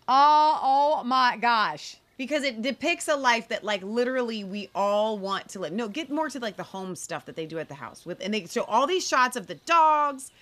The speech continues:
Speaker 2: and the animals. There's garlic hang-, garlic hanging in the background. There's this, there's a couple of crows that are stars of the show. And they do, and there's cats that are stars of the show. They,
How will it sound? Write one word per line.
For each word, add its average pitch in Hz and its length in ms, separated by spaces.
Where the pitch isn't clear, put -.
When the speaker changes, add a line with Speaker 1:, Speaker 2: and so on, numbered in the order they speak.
Speaker 2:
and 226 160
the - 160
animals. 294 640
There's 185 180
garlic 302 440
hang-, 269 220
garlic 311 360
hanging 277 240
in 262 80
the 247 80
background. 233 600
There's 247 180
this, 240 220
there's 240 300
a 214 80
couple 311 260
of 277 100
crows 247 680
that 233 140
are 220 340
stars 262 640
of 269 220
the 320 80
show. 180 480
And 254 140
they 277 100
do, 247 220
and 233 120
there's 220 200
cats 269 380
that 269 100
are 269 80
stars 254 300
of 226 40
the 247 80
show. 214 520
They, 214 200